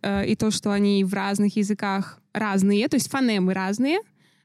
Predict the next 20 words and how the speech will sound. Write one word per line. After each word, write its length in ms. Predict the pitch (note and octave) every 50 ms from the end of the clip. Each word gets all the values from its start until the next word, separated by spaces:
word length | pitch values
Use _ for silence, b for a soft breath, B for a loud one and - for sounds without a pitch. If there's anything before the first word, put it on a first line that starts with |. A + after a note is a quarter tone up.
| _ -
э, 500 | - G#3+ G#3+ G#3+ G#3 G#3 G#3 G#3 G3+ - -
это 280 | - - A#3 - D4 B3+
вот 200 | A3 A#3+ A#3+ A#3+
как 160 | - A3 -
раз-таки 640 | A3+ A3+ A#3 - - A#3 G3 - - A3 G#3+ G#3 F#3
люди 280 | G#3 A#3 A#3+ G#3 A#3
не 100 | A#3 A#3
знают 340 | A3 A#3 C4+ C#4 A#3+ G#3 F#3+
о 60 | G3+
том, 180 | - G3 F#3+ F#3
что 160 | - - G3
когда 200 | G3+ G3 G3 G3
они 140 | G3 G3 G3
поют 400 | - G#3 G#3+ A3 G#3+ G3 - - _ _ _ _ -
э, 160 | - F#3 F3+ -
и 280 | G3+ G3+ F#3+ F#3+ G3
проговаривают 680 | F#3 G3+ G3+ F#3+ G3+ G3 G3+ G3 G3+ F#3 F3+ F#3 -
не 100 | G3+ G3+
те 180 | F#3+ - F#3+ F#3
звуки, 500 | - - C#4 F4+ - - C4 G#3 G3+